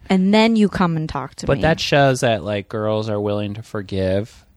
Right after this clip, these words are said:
Speaker 2: if guys are willing to put in the effort.
Speaker 1: Yeah. It's kind of like when people are newly in recovery, they're not supposed to date really early on. I feel like he's newly in his recovery, and he needs to stop touching his own wiener, stop hugging on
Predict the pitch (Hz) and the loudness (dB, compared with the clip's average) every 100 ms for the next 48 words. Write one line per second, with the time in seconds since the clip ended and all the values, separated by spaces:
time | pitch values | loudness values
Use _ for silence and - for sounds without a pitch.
0 | _ 107 104 104 - - 98 98 95 95 | _ 0 2 0 -4 -6 -2 0 0 0
1 | 95 95 95 95 98 92 92 - 95 92 | 0 0 -2 -4 -2 -2 -4 -4 -2 0
2 | 90 90 90 90 87 - 73 - - 202 | -4 -6 -4 -6 -6 -10 -12 -14 -8 -4
3 | 294 247 - - - 247 - 254 269 254 | -4 -6 -14 -18 -4 -4 0 0 2 2
4 | 247 233 214 214 202 180 185 196 190 180 | 0 0 -6 -2 0 0 0 0 0 -2
5 | 170 160 - 180 208 208 175 165 - - | -4 -6 -4 -2 0 0 -2 -6 -10 -10
6 | - - 160 180 180 - - 214 208 208 | -12 -14 -8 -4 -4 -4 -4 -2 0 0
7 | 214 214 214 180 - 185 - 190 180 185 | 0 0 -2 -2 -2 -4 -2 -4 0 2
8 | 185 180 175 185 160 165 - 170 214 247 | 2 2 0 -2 -2 -2 -2 2 4 4
9 | 269 - - - _ 165 175 170 170 113 | 2 -10 -20 -20 _ -2 0 0 -2 -6
10 | - 147 165 - 214 233 240 247 262 269 | -2 -2 0 0 0 -2 -2 0 0 0
11 | 247 226 220 220 220 - - _ - - | 0 0 0 0 -2 -12 -20 _ -14 -6
12 | 170 151 - 233 233 254 269 277 277 | 0 0 0 0 0 0 2 2 0